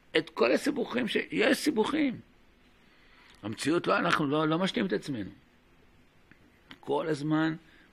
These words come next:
מתחדש עוד דברים ועוד גזרות, ויש עכשיו חששות חלילה להכ-, לה-,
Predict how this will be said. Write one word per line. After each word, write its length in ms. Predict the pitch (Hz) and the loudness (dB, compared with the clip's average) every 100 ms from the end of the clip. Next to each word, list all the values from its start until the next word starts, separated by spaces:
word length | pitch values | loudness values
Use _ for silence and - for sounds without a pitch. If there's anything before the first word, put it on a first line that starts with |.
| - | -10
מתחדש 760 | 117 - 113 147 151 - - - - - _ _ - | -6 -4 -2 0 -2 -4 -8 -14 -20 -20 _ _ -4
עוד 180 | 127 | -4
דברים 520 | 104 113 101 107 90 85 | -2 -4 -4 -4 -6 -8
ועוד 460 | 98 92 - 117 107 | -10 -10 -8 -6 -6
גזרות, 580 | 107 98 104 101 92 82 - | -6 -6 -6 -6 -8 -10 -12
ויש 200 | 101 110 | -10 -10
עכשיו 220 | - 104 | -8 -8
חששות 540 | - - 104 - 107 | -8 -6 -4 -4 -6
חלילה 280 | - 104 107 | -6 -6 -6
להכ-, 360 | 101 98 - - | -8 -8 -8 -8
לה-, 140 | 107 | -8